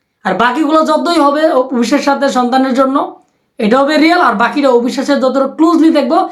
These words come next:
সেটা হচ্ছে সাকিব খানের একটা নাটক। এমনটাই অনেকে বলে, but আমি বললাম,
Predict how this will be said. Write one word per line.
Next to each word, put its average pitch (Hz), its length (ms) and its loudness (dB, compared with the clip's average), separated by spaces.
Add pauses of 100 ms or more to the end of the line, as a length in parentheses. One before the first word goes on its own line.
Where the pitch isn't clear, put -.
(140)
সেটা 247 240 -2
হচ্ছে 247 160 -2
সাকিব 247 340 -6
খানের 233 160 0
একটা 233 140 -2
নাটক। 220 460 -4 (1040)
এমনটাই 302 440 2
অনেকে 285 300 0
বলে, 320 180 2
but 277 140 0
আমি 240 260 0
বললাম, 156 320 -2